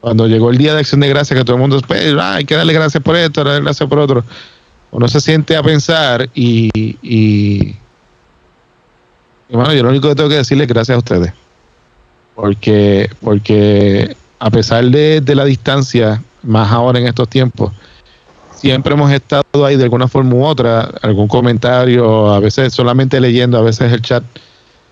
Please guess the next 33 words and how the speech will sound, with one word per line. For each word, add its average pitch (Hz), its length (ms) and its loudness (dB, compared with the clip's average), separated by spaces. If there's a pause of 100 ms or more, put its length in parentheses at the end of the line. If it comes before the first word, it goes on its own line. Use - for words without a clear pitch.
Eh, 101 640 0 (680)
yo 110 100 0
tengo 123 200 2
que 135 100 0
dar 135 180 0
gra-, 135 220 0
muchas 135 420 0
gracias 131 360 -2
por, 104 400 0
por, 98 420 0
creo 104 180 0
que 117 80 0
se 143 100 -2
los 120 140 0
dije 123 220 2
la 117 100 2
vez 113 120 0
pasada, 117 440 0
por, 101 260 0
por 101 300 0
su 104 140 0
presencia 117 420 0
en 127 80 2
mi 120 100 2
vida, 143 220 2
porque 107 260 0
sabrá 101 280 0
Dios 131 180 2
dónde 123 200 0
estuviese 123 460 0
yo 123 60 4
ahora 120 160 2
mismo 135 340 0